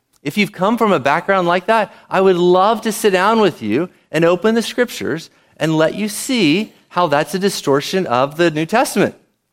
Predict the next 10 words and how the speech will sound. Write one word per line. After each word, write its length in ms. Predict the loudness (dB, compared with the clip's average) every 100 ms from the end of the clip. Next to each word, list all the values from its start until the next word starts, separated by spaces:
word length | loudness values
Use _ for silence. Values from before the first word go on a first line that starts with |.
| _ _ _ -4
That's 180 | -4 0
not 240 | 2 4
what 100 | 4
the 80 | 2
New 120 | 2
Testament 500 | 2 -2 -2 -4 -2
is 160 | -2 -6 _ _
preaching 380 | -4 -2 0 -2
at 140 | 2 2
all. 580 | 2 2 0 -4 _